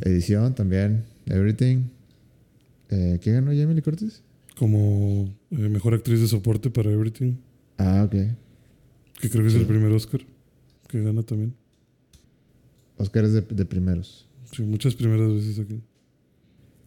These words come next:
Speaker 1: El, el actor también. Mejor
Speaker 2: Ujú.
Speaker 1: actor. Bueno, mejor actor fue, no, es cierto, el mejor actor fue el de, de Whale.
Speaker 2: Sí,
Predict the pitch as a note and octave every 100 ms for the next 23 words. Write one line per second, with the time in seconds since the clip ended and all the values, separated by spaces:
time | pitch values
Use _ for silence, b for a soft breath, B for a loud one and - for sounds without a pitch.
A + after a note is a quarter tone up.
0 | _ - G2 F#2 F#2 F2 F2+ F2+ F#2 F2+
1 | F2+ F2+ F2 F2 F2 F2 F2 - G2+ A2+
2 | B2 A#2+ D#3+ - _ _ _ _ _ _
3 | - G2 G2+ F#2+ - G2+ D3+ - _ _
4 | _ G#2 G2 F#2+ G#2+ A2+ - A2 A2+ A2+
5 | G#2+ A2 G2 F2 F#2+ F2+ G#2+ B2+ B2+ A#2
6 | B2 A#2 G#2+ F#2 F#2 F2 E2+ F#2 F#2 F2+
7 | F2+ G#2+ - A#2 G2+